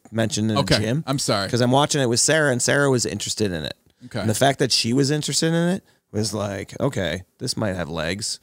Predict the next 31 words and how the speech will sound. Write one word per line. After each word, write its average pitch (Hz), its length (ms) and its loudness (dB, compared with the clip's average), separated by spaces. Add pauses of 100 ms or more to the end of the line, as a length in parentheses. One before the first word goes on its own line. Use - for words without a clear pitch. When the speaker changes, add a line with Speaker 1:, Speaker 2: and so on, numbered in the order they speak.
Speaker 2:
Yeah, 453 100 -10
but 349 80 4
I 311 40 6
think 339 140 0
the 196 60 2
Brimleys 156 380 2
might 131 140 2
be 120 80 2
with 117 180 2
me 117 100 4
on 101 140 2
this 104 180 0
one. 95 140 -2
You 104 100 2
said, 104 500 0
"I 117 140 0
thought 151 240 4
of 127 100 4
you 117 100 4
when 110 80 2
I 107 40 0
was 104 140 -2
watching 113 340 0
this 95 160 -6
because 113 300 -2
it 107 80 0
was 101 100 -4
boring 113 400 4
and 95 80 0
informative." 113 880 0
<laughs> - 40 -8